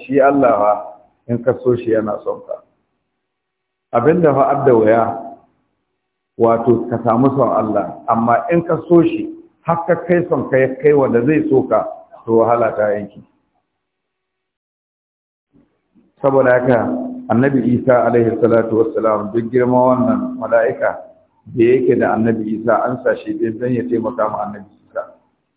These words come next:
Su ba su ganin Jibrilu, amma shi Annabi Isa yana gani ne,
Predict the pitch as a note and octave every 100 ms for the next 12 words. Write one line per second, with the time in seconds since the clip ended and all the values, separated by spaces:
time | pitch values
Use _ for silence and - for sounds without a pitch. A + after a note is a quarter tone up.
0 | _ _ D#3 E3 E3+ F3 E3+ C3 C3 B2+
1 | C3+ C3 B2+ B2+ C3 C3+ C3+ C3 A#2+ A#2
2 | A2 A#2 A#2 C#3+ B2+ A2+ A#2 A2 A2+ G#2+
3 | A#2+ A#2+ A#2+ G#2+ G2+ A2+ B2 C#3